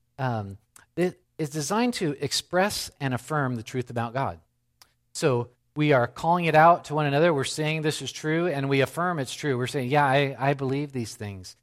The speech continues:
and it, and it goes over and over in our minds, in our hearts. So we say it out loud to each other, in front of each other, and that's a critical part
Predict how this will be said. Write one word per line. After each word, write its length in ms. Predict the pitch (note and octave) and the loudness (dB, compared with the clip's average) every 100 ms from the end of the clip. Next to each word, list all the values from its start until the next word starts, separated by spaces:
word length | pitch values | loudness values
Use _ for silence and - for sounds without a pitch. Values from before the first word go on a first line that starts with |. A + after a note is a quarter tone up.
| _ _ | _ _
and 160 | A#2+ A2 | -8 -8
it, 140 | G2+ _ | -10 _
and 120 | A#2+ | -10
it 140 | A2 A2 | -8 -6
goes 240 | A#2 A2 | -8 -8
over 220 | B2 B2+ | -8 -6
and 80 | A2 | -6
over 340 | A2+ A2+ G2 - _ - | -6 -6 -10 -12 _ -10
in 80 | G#2+ | -8
our 100 | G2+ | -4
minds, 560 | G#2+ A#2 G#2+ G2+ - _ - | -2 -2 -4 -8 -14 _ -14
in 100 | G2 | -12
our 60 | |
hearts. 400 | G2 B2 - - _ _ _ _ - | -6 -6 -6 -16 _ _ _ _ -2
So 180 | E3+ | 2
we 220 | D#3+ D#3+ D#3 | 4 2 2
say 400 | - - F3+ G#3 | -4 -2 0 2
it 260 | G3 - _ _ _ _ _ _ _ _ | 0 -6 _ _ _ _ _ _ _ _
out 180 | D#3 C#3+ | 2 4
loud 480 | C#3 A2 G2+ G#2+ - - _ _ _ _ _ _ _ _ _ | 4 4 2 -4 -10 -18 _ _ _ _ _ _ _ _ _
to 140 | C#3 | -4
each 180 | B2 - | -4 -2
other, 380 | A2 G2+ G2 G2 _ _ _ _ | -4 -4 -8 -10 _ _ _ _
in 60 | A2 | -10
front 220 | - B2 | -6 -4
of 60 | A2 | -4
each 180 | G2+ | -6
other, 360 | F#2+ F2+ G2 G#2+ _ _ _ - | -10 -8 -10 -12 _ _ _ -6
and 180 | B2+ C#3 | -4 -4
that's 180 | D#3 | -6
a 140 | D3 C3 _ | -10 -10 _
critical 380 | D#3 D3+ D#3 C#3 _ - | -6 -6 -8 -10 _ -6
part 280 | D3+ C#3+ | -4 -6